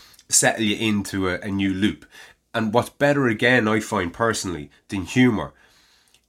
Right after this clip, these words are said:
is showing almost, like, a weakness in you. So what I said to Mary was, "Mary, you, you probably won't believe this, but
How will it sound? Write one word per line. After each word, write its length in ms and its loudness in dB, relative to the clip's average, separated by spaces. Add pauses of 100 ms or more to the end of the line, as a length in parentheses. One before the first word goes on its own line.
(120)
is 140 -2
showing 680 2
almost, 420 -2
like, 100 -12
a 60 -2
weakness 540 -6
in 120 -10
you. 120 -18 (260)
So 360 -2 (720)
what 160 4
I 100 6
said 240 0
to 80 -8
Mary 320 4
was, 200 -6 (240)
"Mary, 260 2
you, 100 2
you 180 -8
probably 320 2
won't 120 0
believe 260 0
this, 160 -4
but 240 -8